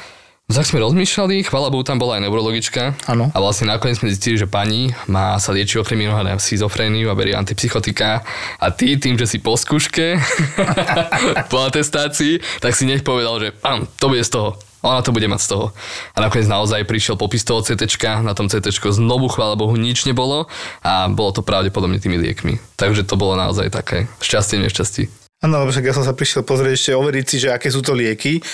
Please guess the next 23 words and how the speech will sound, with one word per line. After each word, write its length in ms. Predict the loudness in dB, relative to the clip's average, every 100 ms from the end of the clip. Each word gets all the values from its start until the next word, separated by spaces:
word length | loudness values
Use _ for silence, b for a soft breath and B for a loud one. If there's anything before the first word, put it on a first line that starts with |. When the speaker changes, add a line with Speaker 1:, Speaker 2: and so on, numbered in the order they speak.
| B B
Speaker 2:
či 140 | -2
sú 80 | 0
to 80 | 0
tie 240 | 0 0
antipsychotika, 800 | 2 0 0 -2 -2 -2 -2 -2
ktoré 240 | -2 0 0
by 160 | 0
to 80 | 0
mohli 240 | 2 2 2
robiť. 400 | 2 0 0 0
Ešte 160 | 0
neurologičku 560 | 0 0 0 0 -4 -2
som 160 | 0
si 80 | 0
zavolal 400 | 2 2 2 2
na 160 | 0 0
pomoc, 240 | 0 2
že, 240 | 2 0 -2 B B B -2
že 80 |
kúky 240 | 0 2 2
na 80 | 2
ňu 160 | 2
to, 240 | 0 -4